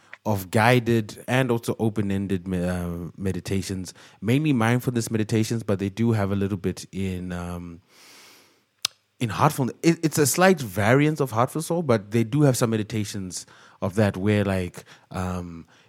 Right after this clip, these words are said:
you visualize sending positive energy and positive love or positive affirmations to people in your life or forgiveness and so forth. So there, there are a number of, of, of those meditations, guided meditations and freeform meditations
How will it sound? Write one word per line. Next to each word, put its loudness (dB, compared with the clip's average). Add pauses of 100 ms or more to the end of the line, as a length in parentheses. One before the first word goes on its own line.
you -4
visualize 2
sending -4
positive -6
energy -6
and -10
positive -6
love 0
or -10
positive -2
affirmations -6
to -16
people -6
in -6
your -6
life -6 (280)
or 0
forgiveness -2
and -8
so -2
forth. -6 (440)
So 4
there, -2
there 4
are 8
a 6
number 0
of, -10
of, -12
of -12
those -6
meditations, -8
guided -6
meditations -8
and -2
freeform -4
meditations -8